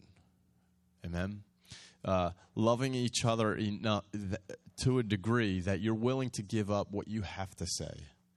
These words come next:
so that you would allow the Holy Ghost to speak through someone else. You know, I mean, these are, uh, so,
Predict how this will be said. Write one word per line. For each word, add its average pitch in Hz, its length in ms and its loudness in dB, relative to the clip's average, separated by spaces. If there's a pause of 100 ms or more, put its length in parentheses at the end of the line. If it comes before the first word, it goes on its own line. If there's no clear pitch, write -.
(880)
so - 200 -2
that 95 200 2
you 107 100 0
would 101 80 2
allow 101 320 2
the 101 120 -2
Holy 98 280 0
Ghost 95 280 -2
to 85 60 -8
speak 90 300 -6
through - 160 -8
someone 87 400 -6
else. 78 480 -8 (540)
You 123 80 4
know, 107 160 2
I - 20 0
mean, 110 220 0
these 110 260 2
are, 107 220 2 (1200)
uh, 104 280 0 (880)
so, - 460 0